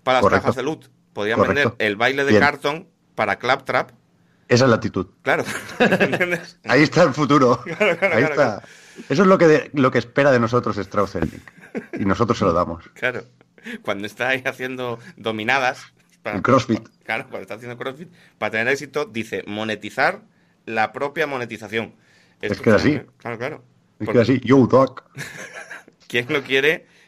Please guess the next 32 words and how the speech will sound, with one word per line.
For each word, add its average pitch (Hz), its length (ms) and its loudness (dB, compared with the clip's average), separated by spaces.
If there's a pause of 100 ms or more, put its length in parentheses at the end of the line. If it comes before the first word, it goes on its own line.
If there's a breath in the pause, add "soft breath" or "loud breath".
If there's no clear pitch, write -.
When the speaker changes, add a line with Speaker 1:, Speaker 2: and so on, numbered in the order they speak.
Speaker 1:
quién 120 180 -6
no 123 120 -6
quiere 131 360 -6 (200 soft breath)
a 98 120 -4
Claptrap 135 540 -6 (220)
bailando 113 540 -2
break, 131 440 -4 (680)
soltando, 120 800 -6
¿sabes? 127 240 -8
Como 120 140 -12
un 127 80 -14
torbellino 127 600 -8
de 110 160 -12
loot, 127 140 -12
pues - 140 -18
esto - 100 -20
lo 92 80 -14
quiere 101 160 -12
todo 101 120 -14
el 98 60 -16
mundo, 120 160 -12
entonces 107 300 -12
esto 107 160 -16
lo 101 100 -10
pagas. 92 260 -8
Podría 104 340 -6
haber 131 160 -2
Speaker 2:
Es 104 60 -8
que 135 80 2
Speaker 1:
cajas 131 200 -2
de 135 80 -6
loot 139 240 -6